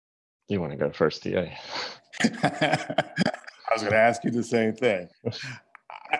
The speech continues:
Speaker 2: I think immediately, you know, like I said, I'm, I'm right across the street from Daunte Wright's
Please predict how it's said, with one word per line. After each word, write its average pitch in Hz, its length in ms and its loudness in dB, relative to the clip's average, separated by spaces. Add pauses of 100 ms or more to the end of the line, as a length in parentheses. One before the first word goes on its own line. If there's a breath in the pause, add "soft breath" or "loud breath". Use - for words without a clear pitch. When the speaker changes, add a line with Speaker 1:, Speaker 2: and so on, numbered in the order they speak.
Speaker 2:
I 147 80 6
think 147 260 6
immediately, 120 1080 6 (320)
you 107 120 -2
know, 87 400 0 (200)
like 104 140 -2
I 104 60 2
said, 95 280 0
I'm, 92 340 0
I'm 92 260 -2
right 98 240 2
across 104 360 -4
the 113 80 -12
street 98 440 -8
from 90 240 -6
Daunte 92 520 -2
Wright's 87 640 -4